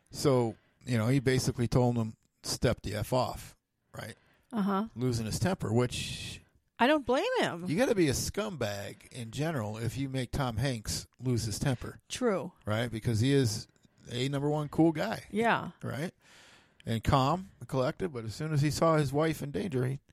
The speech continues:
Speaker 2: Good for him.
Speaker 1: You know, yeah, exactly. Good for him. You know, and, and it shocked the fans. They all got s-, silent right away. Right?
Speaker 2: Well,
Speaker 1: They're like,
Speaker 2: yeah, if you
Speaker 1: "Whoa."
Speaker 2: come, you can't just, like, charge at them and stuff. And, I mean, you hear all this good stuff, like he's,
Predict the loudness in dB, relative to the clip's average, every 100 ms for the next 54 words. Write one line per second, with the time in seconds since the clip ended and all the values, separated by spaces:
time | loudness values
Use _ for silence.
0 | _ _ _ _ -2 -2 0 2 2 2
1 | 0 0 0 0 -2 -2 -2 -2 -4 0
2 | 2 0 -2 2 4 4 6 6 4 -2
3 | -4 -2 0 -2 -4 -2 -2 2 2 0
4 | -4 -4 -4 -8 -8 -8 -6 -6 -6 -8
5 | -8 -12 -10 -8 -8 -10 -12 -10 -8 -8
6 | -12 _ _ _ _ _ _ -2 6 6
7 | 6 2 4 2 4 4 2 2 -4 -6
8 | -4 -2 -2 0 0 0 -2 2 2 2
9 | 0 0 0 0 -2 -2 -2 2 2 2
10 | -2 -12 -10 -2 0 2 2 2 2 4
11 | 4 6 6 4 2 2 2 2 4 2
12 | 0 -2 0